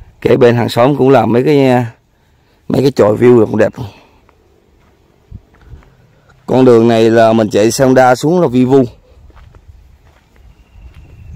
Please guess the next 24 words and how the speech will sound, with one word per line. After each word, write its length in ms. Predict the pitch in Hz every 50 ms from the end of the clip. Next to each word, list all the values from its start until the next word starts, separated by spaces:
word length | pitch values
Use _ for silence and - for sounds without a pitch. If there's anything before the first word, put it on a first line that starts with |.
| - - - - - - - - - - - - - - - - - -
Xe 280 | - - - - 131 127
bán 160 | 131 143 156
tải 260 | - - 107 113 135
là 80 | 156 156
chạy, 220 | 120 117 120 113 110 107
chạy 120 | - - 123
được 160 | 120 110 107
luôn 100 | 123 123
nha. 140 | 127 127 120 - - - - - - - - - - - - - - - - - -
Ở 160 | - 95 117
phía 200 | 107 - 160 160
sau 300 | - - 135 123 123 117
là 120 | 120 110
có 200 | 101 - 117 139
một 200 | 175 175 139 101
cái 80 | - 123 113
cầu 140 | 135 117 104
cây 220 | - 127 120 120
sầu 160 | - 117 107
riêng 200 | 104 120 123 117
là 60 | 113
cổ 240 | 104 - 107 110 127
thụ 220 | 123 123 123 113 123
luôn. 140 | 131 123